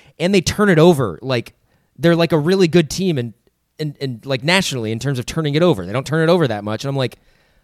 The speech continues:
"How? They turn it over all the time." <laughs> I don't, none of this, like, none of the numbers, like, actually match the eye test at all. It's so weird this year.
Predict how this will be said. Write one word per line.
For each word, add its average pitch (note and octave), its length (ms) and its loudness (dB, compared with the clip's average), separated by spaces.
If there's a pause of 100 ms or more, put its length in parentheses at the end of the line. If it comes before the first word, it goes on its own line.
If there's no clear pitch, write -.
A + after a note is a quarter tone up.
(160)
"How? A#4 360 4
They A#3 120 0
turn C4 200 0
it C4 40 8
over A#3 240 6
all G3 160 2
the F#4+ 100 0
time." G#3 600 -4
<laughs> - 60 -16
I D3 120 -6 (100)
don't, B3 240 2 (560)
none F3+ 240 4
of B3+ 80 4
this, A3+ 240 0
like, G#3 220 2 (320)
none F#3 240 4
of A#3+ 100 0
the A3 80 0
numbers, F#3 560 2
like, D3 180 -2
actually D#3 420 0
match B2+ 640 -4 (200)
the C#3+ 200 -2
eye C#3+ 160 2
test B2 440 -8
at C3 60 -2
all. A2+ 200 -2
It's G#2 120 -8
so E3 260 -2
weird C3+ 300 -4
this G2 180 -10
year. D2 200 -14